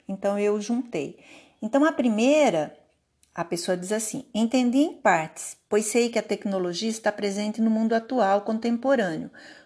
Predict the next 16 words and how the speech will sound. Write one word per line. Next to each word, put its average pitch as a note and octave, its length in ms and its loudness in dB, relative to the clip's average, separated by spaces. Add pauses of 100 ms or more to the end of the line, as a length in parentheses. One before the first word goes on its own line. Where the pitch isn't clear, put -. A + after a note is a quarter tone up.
(100)
Qual F4+ 240 6
seria A#3 340 2
a G#3 40 4
relação G3+ 560 -2
do G#3 100 -2
mundo G#3 300 -2
da F3+ 100 -2
tecnologia F#3 1000 -2
e G3 100 -6
informática F#3+ 840 -4
com G3+ 140 -4
a G3 80 2
B F#3 100 -2
N G3 160 -4
C - 180 -6
C?" - 360 -8